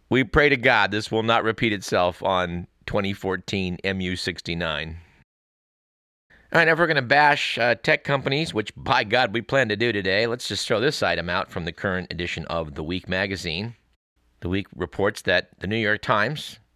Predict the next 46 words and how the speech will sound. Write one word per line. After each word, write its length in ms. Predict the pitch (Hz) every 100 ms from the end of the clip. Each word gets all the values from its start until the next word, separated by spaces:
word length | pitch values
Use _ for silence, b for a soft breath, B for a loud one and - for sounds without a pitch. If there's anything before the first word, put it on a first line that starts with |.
| _ - -
specifically 560 | - - 90 95 92 87
Jesse 380 | 76 107 - 92
Drucker 400 | 90 101 - -
and 120 | 85
Simon 360 | - 101 90 82
Bowers, 440 | 120 117 107 - B B B -
took 180 | 160
a 60 | 156
look 120 | 156
at 120 | 135
what 100 | 117
Apple's 420 | - 143 - 127 98
been 140 | 101
up 140 | 104
to 160 | - 123
and 120 | 92
found 220 | - 123
that 120 | 120 104
they 120 | 107
have 160 | 117
a 60 | 110
new 240 | 147 151 -
tax 260 | - 190 -
shelter 400 | - 139 131 131
on 100 | 120
the 60 | 120
tiny 400 | - 151 160 -
island 460 | 110 110 110 107 - -
of 400 | 104 101 95 127 _ _ _ - 87
Jersey 640 | - 165 143 95 65 - _ _ _
in 140 | - 82
the 80 | 90
English 340 | 92 85 -
Channel. 380 | - 78 104 123 _ _ _ _ _
Previously, 560 | 190 214 175 143 123 113
Apple 300 | 123 139 127
had, 80 | 117
had 220 | 107 104
worked 200 | 123 117
out 80 | 104
a 80 |
sweet 340 | - - 127 104
deal 260 | 120 110
with 120 | 98 113
Ireland 720 | 117 123 110 80 58 53 -
to 280 | - 80 71